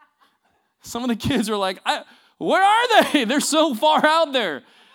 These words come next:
They were living in wild land like crazy. But some of them would give words of knowledge that would just,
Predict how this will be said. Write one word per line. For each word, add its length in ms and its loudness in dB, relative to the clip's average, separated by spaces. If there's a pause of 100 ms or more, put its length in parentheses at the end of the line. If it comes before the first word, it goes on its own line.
(100)
They 100 -4
were 140 -2
living 320 -2
in 160 -2
wild 400 0
land 400 -4
like 200 -4
crazy. 680 -6 (1800)
But 120 -2
some 160 -2
of 140 -2
them 280 -6
would 180 -6
give 140 -4
words 280 -4
of 80 -6
knowledge 460 -4
that 300 -4
would 180 -4
just, 260 -8